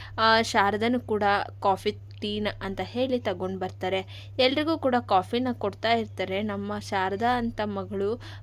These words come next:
ಪ್ರತಿಯೊಂದು ಮನೇಲೂ ಕೂಡ ಇರ್ಬೇಕು. ಅವಳು ತುಂಬಾನೇ ಗಟ್ಟಿಗಿತ್ತಿ.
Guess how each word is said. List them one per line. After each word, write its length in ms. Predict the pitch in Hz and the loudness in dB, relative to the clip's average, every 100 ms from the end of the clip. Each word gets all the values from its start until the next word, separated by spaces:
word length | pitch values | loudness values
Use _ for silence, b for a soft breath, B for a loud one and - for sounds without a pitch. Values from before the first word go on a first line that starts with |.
| - | -6
ಪ್ರತಿಯೊಂದು 640 | 208 196 247 247 226 220 | -4 -4 -2 0 0 -2
ಮನೇಲೂ 340 | 208 185 190 202 | -2 -2 -4 -4
ಕೂಡ 180 | 214 | -4
ಇರ್ಬೇಕು. 640 | 202 202 180 185 190 - 202 | -2 -2 -2 -4 -4 0 2
ಅವಳು 220 | 196 214 | 4 2
ತುಂಬಾನೇ 520 | 202 214 254 269 254 | -2 -4 -2 0 0
ಗಟ್ಟಿಗಿತ್ತಿ. 800 | 226 190 - 202 202 - 202 | -2 -4 -6 -6 -6 -4 -4